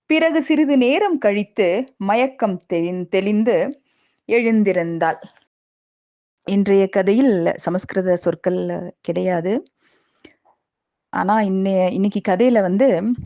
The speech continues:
நம்ம சிவபெருமான் வராரு. அப்போ பார்வதியோட அம்மா மேனை என்ன பண்றாங்க? அழகானவர்கள் எல்லாரையும் பார்த்து, "இவர்தான் சிவனா இருப்பாரோ, இவர்தான் சிவனா இருப்பாரோன்றாங்க." கடைசியில் நம்மால் எப்படி வராரு? ஆஹ், அவர் கூட வரதெல்லாம்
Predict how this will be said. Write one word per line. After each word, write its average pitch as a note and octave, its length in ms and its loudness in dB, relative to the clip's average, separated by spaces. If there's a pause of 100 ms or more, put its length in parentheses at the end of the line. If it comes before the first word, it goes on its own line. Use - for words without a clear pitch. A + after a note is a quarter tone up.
(180)
நம்ம F#3+ 160 -2
சிவபெருமான் G3 720 0
வராரு. E3+ 540 0 (260)
அப்போ F3 240 -6
பார்வதியோட F#3 460 0
அம்மா F3 220 0
மேனை F3 300 0
என்ன F#3 180 -2
பண்றாங்க? D#3 520 -4 (560)
அழகானவர்கள் F#3 760 0
எல்லாரையும் F3+ 480 0
பார்த்து, F#3 340 -2
"இவர்தான் E3+ 400 -2
சிவனா G3+ 200 -2
இருப்பாரோ, G3 340 0
இவர்தான் F3 360 -4
சிவனா G3 380 -4
இருப்பாரோன்றாங்க." F3 800 -4 (440)
கடைசியில் G3 420 -2
நம்மால் F#3+ 300 0
எப்படி G3+ 260 0
வராரு? E3+ 420 0 (960)
ஆஹ், - 300 -8
அவர் E3 220 -2
கூட E3 200 0
வரதெல்லாம் F#3 540 0